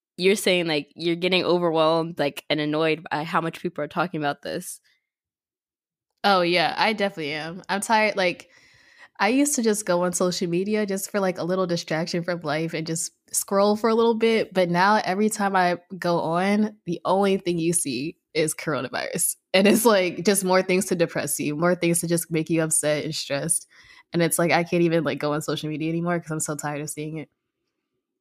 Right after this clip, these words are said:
Speaker 1: Yeah, that's why, like, I made one video kind of, like, um, saying, like, "Hey, like, I hope everyone's okay," but I'm gonna,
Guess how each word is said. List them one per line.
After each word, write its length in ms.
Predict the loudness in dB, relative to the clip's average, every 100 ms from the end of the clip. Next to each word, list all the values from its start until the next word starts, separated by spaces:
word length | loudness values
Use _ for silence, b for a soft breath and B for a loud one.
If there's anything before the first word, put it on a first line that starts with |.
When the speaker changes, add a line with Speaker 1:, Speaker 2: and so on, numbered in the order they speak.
| _ _ _ _ _ _ _ _ _ _ _ _ -20 b b b -12
Speaker 1:
Yeah, 460 | -2 0 2 0
that's 280 | 2 0 2
why, 320 | 2 4 2
like, 260 | 2 0 2
I 120 | 0
made 220 | 0 -2 -2
one 300 | -2 -2 -2
video 580 | -4 -2 0 0 0
kind 260 | 0 0 0
of, 180 | -2 -2
like, 280 | -2 -2 -16 _ -4
um, 340 | -2 -2 -6
saying, 440 | -6 -4 -4 -4 -6
like, 400 | -8 -12 -14 B B B B _
"Hey, 340 | 2 4 4
like, 160 | 2 0
I 40 |
hope 160 | -2 0
everyone's 320 | 0 -2 -8
okay," 800 | -12 -14 -10 0 4 4 4 2
but 360 | 4 4 2 -2 _ _ _ _ _ _ _ -2
I'm 140 | 0 0
gonna, 340 | 0 0 -2